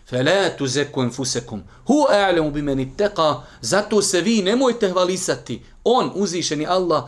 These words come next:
dobro zna one koji ga se, koji ga se boje i koji su bogobojazni." Nema potrebe čovjek da se ljudima hvališi: "Ja klanjao noćni, ja dao više sadake,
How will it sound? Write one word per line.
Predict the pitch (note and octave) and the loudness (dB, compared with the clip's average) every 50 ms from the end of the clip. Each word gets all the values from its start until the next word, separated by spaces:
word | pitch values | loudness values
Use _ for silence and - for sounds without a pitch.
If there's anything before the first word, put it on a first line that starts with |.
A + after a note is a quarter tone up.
| - - - | -8 -16 -14
dobro | C3+ C3+ - D#4 D#4 E4 C4 G#3+ E3+ | -6 0 2 2 2 4 2 0 0
zna | C#3 C#3+ F3+ F#3+ G3 F#3+ D#3+ - - - - | 0 0 0 2 2 2 0 -2 -6 -14 -6
one | - F3 F#3+ F#3 F3 E3 | -4 -2 -2 -2 -2 -4
koji | - - D#3+ D#3 | -4 -2 -2 -2
ga | D3+ D#3+ | 0 -2
se, | D3 - - F3 E3 D3+ - - - - - - - | -2 -2 -2 -4 -4 -4 -6 -12 -20 -20 -20 -20 -10
koji | - D3 C#3+ | -6 -6 -4
ga | C3+ C#3 | -4 -4
se | C3 - B2 | -6 -8 -8
boje | A#2 D3+ F#3+ G3 F#3+ | -4 0 0 0 0
i | E3 | -2
koji | - D#3+ C#3 | -4 -6 -6
su | C3+ - | -6 -6
bogobojazni." | C3 C3 B2 B2 A#2 B2+ B2 A#2 A2 G#2+ - - - - - - - - - - - | -8 -6 -6 -8 -8 -8 -8 -8 -10 -12 -14 -16 -18 -20 -20 -20 -20 -20 -14 -6 -2
Nema | C4 D4 D4 B3 | 0 0 0 0
potrebe | - - B3+ A#3+ - G#3 E3 D3+ C3+ | -2 -4 -8 -6 -4 -4 -4 -4 -4
čovjek | B2+ C3+ G3 G#3 G3 F#3 D3 C3+ | -4 0 0 0 0 0 -2 -2
da | D3 | -4
se | C3 - - | -4 -4 -4
ljudima | C3 C3+ D#3 E3+ E3 E3 D#3 C3+ | -4 -4 -4 -4 -4 -4 -4 -4
hvališi: | B2+ B2 C#3+ D#3 D#3+ D#3+ D3+ - - D#3+ D3+ C#3 - - - - - - | -4 -2 0 0 0 -2 -4 -4 -2 -2 -2 -2 -4 -6 -12 -14 -10 -4
"Ja | B2+ E3 G3+ G#3 F#3+ F#3 - | 0 2 2 2 2 0 -4
klanjao | - E3+ F3 E3+ D#3+ D3 C#3 C3+ | -6 -4 -4 -2 -2 -2 -2 -2
noćni, | C#3 C#3+ D3 C#3 - - C#3 B2+ - - - - - | -2 -2 -2 -4 -4 -4 -2 -4 -4 -6 -10 -8 -2
ja | C#3+ F3 F#3 E3 | 0 0 0 2
dao | E3 F3 E3+ E3 | 2 0 0 0
više | D#3+ F3+ - - D#3 C#3 | 0 -4 -4 -4 -4 -4
sadake, | C3 - C#3 C3 D3 D#3 E3 D#3+ - - C#3+ B2+ | -4 -4 -2 0 0 0 0 -2 -4 -6 -6 -6